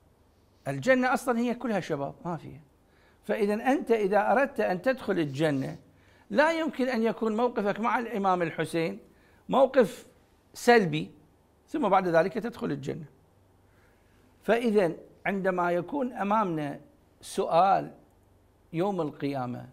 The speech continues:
عن موقفنا من الإمام الحسين، علينا أن نتحرى من الآن كيف سنجيب عن ه-،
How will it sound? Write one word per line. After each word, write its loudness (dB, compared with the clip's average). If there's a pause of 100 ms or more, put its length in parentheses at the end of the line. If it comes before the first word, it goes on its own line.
(200)
عن -2
موقفنا -4
من -4
الإمام -4
الحسين، -6
علينا -6
أن -6
نتحرى -2
من -2
الآن -4 (560)
كيف -2
سنجيب -2 (920)
عن 0
ه-، -4